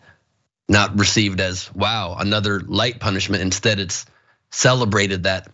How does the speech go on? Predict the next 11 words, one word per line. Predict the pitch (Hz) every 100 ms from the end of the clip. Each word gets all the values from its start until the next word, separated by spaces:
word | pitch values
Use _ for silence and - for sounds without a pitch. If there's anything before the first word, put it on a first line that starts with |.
| -
at | 101
least | 117 104
some | - 117 120
amount | 104 92 87
of |
justice. | 90 82 - 80 76 - - - _ - _ _ -
But | 92
eleven | 104 117 107
years | 107 104 95
does | 110 101
not | 104 98 101